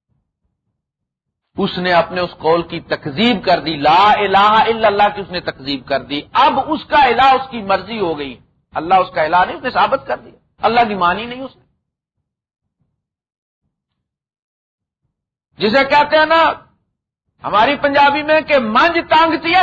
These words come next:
قلعے پر، بھینس جتنا زور دیتی ہے، قلعہ جتنا مضبوط ہوگا، وہ اتنا زیادہ زور دے گی،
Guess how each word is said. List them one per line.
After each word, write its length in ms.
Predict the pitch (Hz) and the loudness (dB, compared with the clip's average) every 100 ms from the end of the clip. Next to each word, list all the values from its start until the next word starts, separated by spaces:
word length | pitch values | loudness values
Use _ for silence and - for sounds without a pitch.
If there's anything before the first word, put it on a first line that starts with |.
| 370 | 0
قلعے 280 | 320 320 311 | 0 2 2
پر، 160 | 233 - _ _ _ _ _ _ _ _ _ _ _ _ _ _ _ _ _ _ _ _ _ 117 | 0 -2 _ _ _ _ _ _ _ _ _ _ _ _ _ _ _ _ _ _ _ _ _ -8
بھینس 500 | 147 202 285 277 170 | -2 0 0 -2 -4
جتنا 360 | - 285 339 | -4 0 2
زور 320 | 277 285 294 | 4 4 4
دیتی 400 | 226 262 262 269 | 4 0 0 0
ہے، 120 | 254 285 | 0 0
قلعہ 280 | 277 262 294 | -4 0 0
جتنا 320 | 226 254 294 | 0 -2 0
مضبوط 440 | 294 269 214 247 240 | 2 0 0 -2 0
ہوگا، 160 | 226 202 | 2 2
وہ 60 | 165 | 0
اتنا 160 | 151 | -2
زیادہ 300 | 139 151 214 254 | 0 2 2 4
زور 220 | 302 330 | 4 4
دے 240 | 330 | 2
گی، 60 | 330 | 0